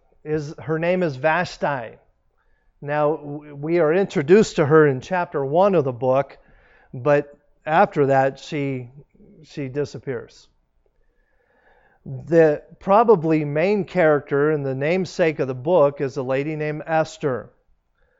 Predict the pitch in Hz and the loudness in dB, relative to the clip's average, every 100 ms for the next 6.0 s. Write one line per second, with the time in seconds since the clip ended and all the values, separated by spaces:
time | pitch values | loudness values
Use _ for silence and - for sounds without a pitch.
0 | _ _ 135 160 190 - 160 143 165 147 | _ _ 0 4 4 4 4 6 4 -2
1 | - 208 214 185 127 - _ _ _ _ | -6 -4 0 0 -2 -8 _ _ _ _
2 | 151 156 160 151 131 - - 143 139 131 | 4 10 10 10 6 -6 -8 0 2 2
3 | 127 139 135 147 151 156 - - 156 143 | 2 2 0 2 2 2 0 -8 -8 -6
4 | 147 - 175 175 151 143 160 170 - 165 | -6 -4 -2 -2 -2 -2 0 0 -2 -8
5 | 135 107 - _ _ 135 131 135 139 135 | -8 -10 -20 _ _ -14 -12 -8 -8 -10